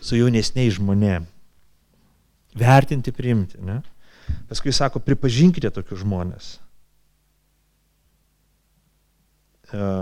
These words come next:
aštuonioliktoj eilutėj. Tai reiškia vertinti,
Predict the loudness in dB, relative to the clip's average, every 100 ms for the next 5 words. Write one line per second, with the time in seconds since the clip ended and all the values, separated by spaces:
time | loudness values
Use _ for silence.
0 | -8 -14 -20 -20 _ _ -16 -10 -6 -4
1 | -4 -6 -10 -12 -12 -14 -20 -20 _ _
2 | _ _ -20 _ -4 0 2 2 2 0
3 | -2 -10 -20 -20 -20 -20 -20 _ _ _
4 | -12 0 4 6 6 4 4 4 2